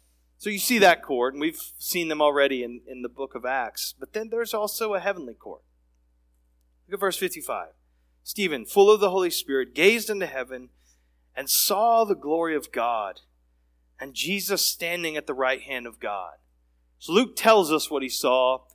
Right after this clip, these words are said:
Then he tells us what Stephen said that he saw.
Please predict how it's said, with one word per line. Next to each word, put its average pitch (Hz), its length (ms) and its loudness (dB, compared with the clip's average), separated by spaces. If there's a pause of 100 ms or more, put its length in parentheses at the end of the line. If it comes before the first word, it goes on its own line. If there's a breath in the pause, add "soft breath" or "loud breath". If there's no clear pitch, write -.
(380)
Then 170 140 -2
he 208 80 0
tells 180 340 4
us 165 160 -4
what 165 180 0
Stephen 156 540 -4 (560)
said 208 300 0
that 160 120 0
he 139 60 -6
saw. 117 520 -2